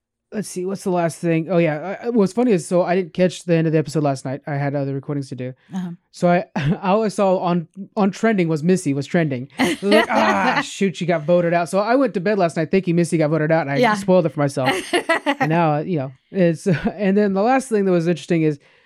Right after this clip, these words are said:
Speaker 1: uh, Dan's account's been a lock. It has been locked and is now private. So you can't even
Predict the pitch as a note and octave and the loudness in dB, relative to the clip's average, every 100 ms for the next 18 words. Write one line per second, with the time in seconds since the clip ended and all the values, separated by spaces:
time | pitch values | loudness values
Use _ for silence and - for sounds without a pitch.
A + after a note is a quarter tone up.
0 | _ D#3+ D#3 D3+ F3 G3 F3+ - E3 D#3 | _ 0 0 2 2 0 -2 -4 -4 -2
1 | D3+ D3 D#3+ F3 B2 - F3+ F3 D3+ D#3+ | -4 -2 -2 -2 -4 -2 2 2 2 0
2 | D#3+ C3 _ _ D#3+ D3+ D3+ C#3+ D3+ C#3 | 0 -2 _ _ -6 -4 -2 -2 -2 -2
3 | A2+ - D3 C#3 C#3+ D3+ - E3+ C#3+ C3+ | -4 -6 -4 -4 -6 -10 -8 -6 -4 -6
4 | C3+ | -8